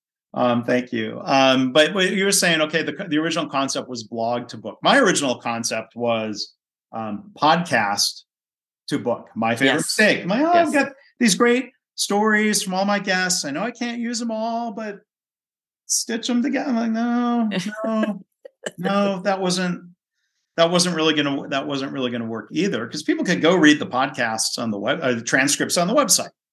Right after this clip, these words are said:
Speaker 2: Right.
Speaker 1: Why put it in a book? So again, iteration, back to the concept, purpose, design, and structure.
Speaker 2: Yeah.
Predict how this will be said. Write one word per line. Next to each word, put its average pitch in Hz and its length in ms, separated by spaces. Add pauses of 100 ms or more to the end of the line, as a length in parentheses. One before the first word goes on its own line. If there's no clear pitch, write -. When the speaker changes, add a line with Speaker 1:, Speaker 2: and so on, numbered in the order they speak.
Speaker 2:
Right. - 240 (320)
Speaker 1:
Why 247 160
put 320 160
it 311 100
in 302 60
a 285 40
book? - 340 (500)
So 160 480 (380)
again, 131 380
iteration, 123 600
back 120 220
to 113 320 (200)
the 120 60
concept, 127 680
purpose, 117 560
design, 107 800
and 101 100
structure. 107 720 (920)
Speaker 2:
Yeah. 202 600